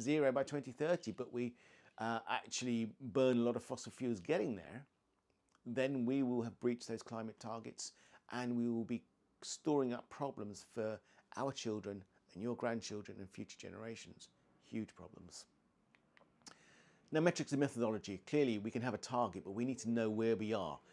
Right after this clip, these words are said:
Are we on track? How many tons are we emitting? Uh, are we at one degree, one and a half degrees, two degrees? These things need to be very openly, uh, discussed and put to residents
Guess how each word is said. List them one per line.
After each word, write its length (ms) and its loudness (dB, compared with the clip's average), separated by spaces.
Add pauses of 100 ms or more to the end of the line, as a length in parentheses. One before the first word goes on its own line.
(340)
Are 120 12
we 140 10
on 140 2
track? 320 -4 (120)
How 140 4
many 180 2
tons 380 -6
are 60 -2
we 180 -4
emitting? 460 -8 (480)
Uh, 260 -4
are 100 0
we 160 2
at 160 -2
one 320 4
degree, 280 6
one 200 4
and 80 -4
a 40 -2
half 260 0
degrees, 320 0
two 200 4
degrees? 540 4 (440)
These 200 4
things 240 -2
need 180 0
to 80 -8
be 260 -2 (100)
very 360 2
openly, 580 -4 (320)
uh, 260 -2
discussed 500 0 (400)
and 260 -6 (220)
put 360 -4
to 180 -2
residents 600 2